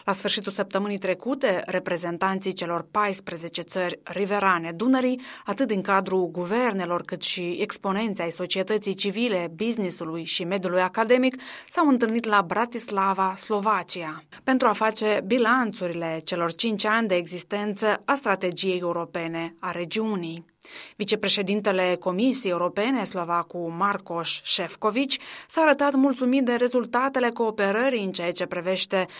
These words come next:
protecția mediului ambient, managementul apei, inclusiv controlul inundațiilor. El a dat ca exemplu proiectele comune derulate de Slovacia, Ungaria și Serbia.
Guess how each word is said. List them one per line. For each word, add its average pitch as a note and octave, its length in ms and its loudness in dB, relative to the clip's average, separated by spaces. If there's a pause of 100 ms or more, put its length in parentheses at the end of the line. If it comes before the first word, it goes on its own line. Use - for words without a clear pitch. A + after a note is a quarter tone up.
(100)
protecția G#3+ 580 0
mediului G3+ 500 0
ambient, G3+ 840 0
managementul F3 760 -6
apei, A#3+ 540 2 (180)
inclusiv G#3+ 600 0 (140)
controlul E3+ 520 -4
inundațiilor. E3+ 880 0 (560)
El C4 120 6
a B3+ 60 8
dat A#3 220 6
ca G#3 180 0
exemplu G#3+ 600 2
proiectele F#3 580 0
comune B3 400 4
derulate A#3 600 2
de G3+ 320 0
Slovacia, G3+ 920 0
Ungaria F3+ 600 -2
și F3 180 -4
Serbia. F3 720 -4